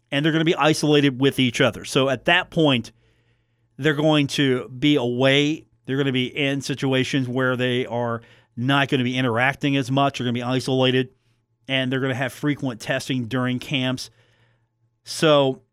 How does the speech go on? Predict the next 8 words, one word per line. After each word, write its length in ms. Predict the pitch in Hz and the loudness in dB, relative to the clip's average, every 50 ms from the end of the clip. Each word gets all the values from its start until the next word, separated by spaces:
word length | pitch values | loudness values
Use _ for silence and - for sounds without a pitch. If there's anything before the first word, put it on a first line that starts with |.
| _ _ _ 123 | _ _ _ -4
guess 240 | 151 156 151 - 151 | -2 -2 -2 0 2
what? 320 | 156 156 139 107 - _ _ _ _ _ _ _ _ _ _ _ _ _ | 4 4 4 2 -2 _ _ _ _ _ _ _ _ _ _ _ _ _
We're 160 | - 135 156 170 | -2 0 0 2
gonna 140 | 196 220 | 0 0
see 440 | 214 - - 165 160 156 156 160 151 | -2 0 2 2 4 4 4 4 2
if 240 | 139 147 139 135 - | 2 0 -2 -2 -2
professional 560 | - 143 131 - 156 165 160 - 190 - 143 | -6 -6 -2 -2 -2 -2 0 0 -2 -2 0
athletes 720 | 147 147 151 147 - 143 143 147 160 - - - - - | -2 -2 -4 -4 -2 -2 0 0 -2 -4 -8 -12 -12 -14